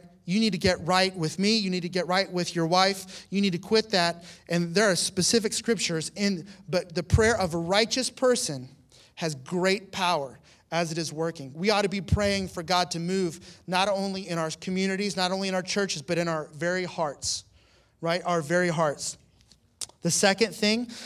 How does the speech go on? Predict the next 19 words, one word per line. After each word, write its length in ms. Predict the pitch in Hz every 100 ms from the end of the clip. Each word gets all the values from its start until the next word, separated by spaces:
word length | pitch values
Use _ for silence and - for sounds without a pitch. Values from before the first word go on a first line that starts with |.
| - -
is 120 | 170
that 180 | 190 185
Elijah 460 | 170 175 185 196 202
caused 380 | - 196 190
them 140 | 190 185
to 140 | -
realize 400 | 165 180 185 185
that 140 | 170 -
there 120 | 175
was 140 | 151
no 220 | 156 165 170
middle 240 | 170 165
ground. 500 | 156 147 135 127 - - _ _ - - _
This 200 | 208 220
is 100 | 196
actually 320 | 220 220 - 208
my 140 | 185
favorite 400 | 180 185 175 180
point. 320 | 180 160 143